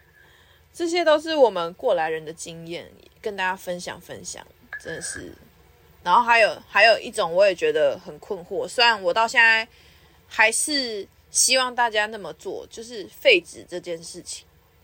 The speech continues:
我相信废纸有分类是一个非常环保的行为，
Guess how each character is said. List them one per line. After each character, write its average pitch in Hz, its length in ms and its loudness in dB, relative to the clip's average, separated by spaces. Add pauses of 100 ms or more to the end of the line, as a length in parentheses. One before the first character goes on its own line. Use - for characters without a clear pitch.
我 220 100 0
相 381 180 6
信 381 320 -6
废 262 380 6
纸 151 380 -14 (360)
有 196 140 -4
分 269 400 -4
类 247 240 -8 (340)
是 330 120 -6
一 247 80 0
个 185 100 -10
非 - 300 0
常 233 120 -8
环 175 200 -8
保 156 120 -2
的 - 60 -12
行 95 300 -18
为， - 100 -14